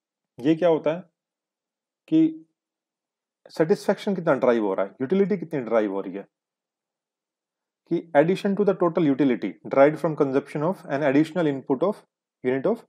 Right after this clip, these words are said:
commodity। कोई भी एक आपने एडिशनल, कोई भी पर्टिकुलर कमोडिटी अगर आपने एक एडिशनल कंज्यूम की है,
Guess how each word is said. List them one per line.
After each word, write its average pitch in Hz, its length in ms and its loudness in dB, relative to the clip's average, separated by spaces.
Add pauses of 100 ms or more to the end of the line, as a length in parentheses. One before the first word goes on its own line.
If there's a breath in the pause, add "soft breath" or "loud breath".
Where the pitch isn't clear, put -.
(200)
commodity। 113 380 -2 (400)
कोई 196 260 2
भी 214 140 0
एक 214 200 -2 (800)
आपने 160 380 0
एडिशनल, 151 680 0 (200)
कोई 165 220 0
भी 180 120 -4
पर्टिकुलर 151 400 -4
कमोडिटी 135 440 -2
अगर 135 240 2
आपने 135 300 0
एक 131 100 -4
एडिशनल 135 400 -4
कंज्यूम 127 440 -6
की 135 220 -2
है, 104 240 -2